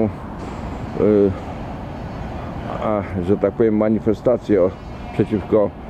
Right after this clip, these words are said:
budowie oczyszcza-, y, oczyszcza-, <laughs> przerobu, że tak powiem, e, odpadów szklanych. I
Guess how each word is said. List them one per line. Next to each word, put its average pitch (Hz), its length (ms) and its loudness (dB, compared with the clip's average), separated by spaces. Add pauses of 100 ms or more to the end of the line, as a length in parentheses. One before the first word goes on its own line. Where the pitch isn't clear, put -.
(180)
budowie 107 440 6
oczyszcza-, 104 520 2
y, 101 340 6
oczyszcza-, - 420 -2 (140)
<laughs> - 120 -2
przerobu, 87 600 2
że 85 100 2
tak 87 180 0
powiem, 92 340 0 (640)
e, 87 200 2
odpadów 98 500 0 (120)
szklanych. 107 400 2 (1200)
I 151 200 8